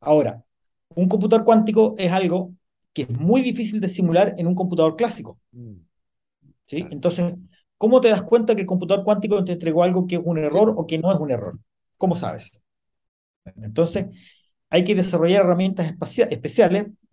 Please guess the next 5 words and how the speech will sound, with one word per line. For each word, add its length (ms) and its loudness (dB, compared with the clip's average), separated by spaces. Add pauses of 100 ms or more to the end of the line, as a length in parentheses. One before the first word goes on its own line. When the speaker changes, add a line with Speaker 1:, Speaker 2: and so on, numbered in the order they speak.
(340)
Speaker 1:
que 120 -10
sean 360 2
matemáticamente 800 0
simples, 720 0 (300)
¿cierto? 500 -8